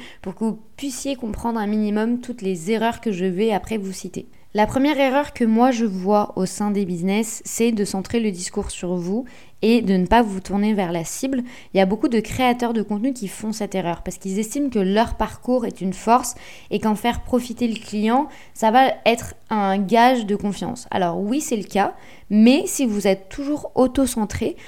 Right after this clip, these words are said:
en fait, la personne, elle va pas réussir à s'identifier à votre discours. Il faut savoir qu'en deux mille vingt-trois, l'approche, elle va énormément évoluer en termes de marketing de contenu. Vous devez vraiment montrer à votre cible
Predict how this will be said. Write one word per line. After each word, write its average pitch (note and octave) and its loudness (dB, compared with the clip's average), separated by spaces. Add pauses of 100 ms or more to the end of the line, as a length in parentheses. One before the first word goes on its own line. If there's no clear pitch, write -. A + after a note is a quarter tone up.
(120)
en F#3+ -2
fait, A#3+ -2
la G#3+ 4
personne, A#3+ 2
elle A3+ 4
va E3+ 0
pas C#4+ 4
réussir A3+ 0
à F#3+ -2
s'identifier G3+ -6
à G3+ 2
votre F#3 -4
discours. - -12 (320)
Il G3+ -4
faut A#3+ -2
savoir B3 6
qu'en A3 2
deux G#3 4
mille G3+ 0
vingt-trois, G3 2 (220)
l'approche, G3 0
elle F#3 -2
va F3+ 0
énormément G#3+ 2
évoluer F#3+ 0
en F3+ -2
termes F3+ -4
de F3+ -2
marketing F3+ -8
de F3 -6
contenu. A3 -2 (320)
Vous G3 -2
devez G#3 4
vraiment B3+ 2
montrer B3+ 0 (180)
à F#3+ -2
votre F#3 -2
cible D4+ -6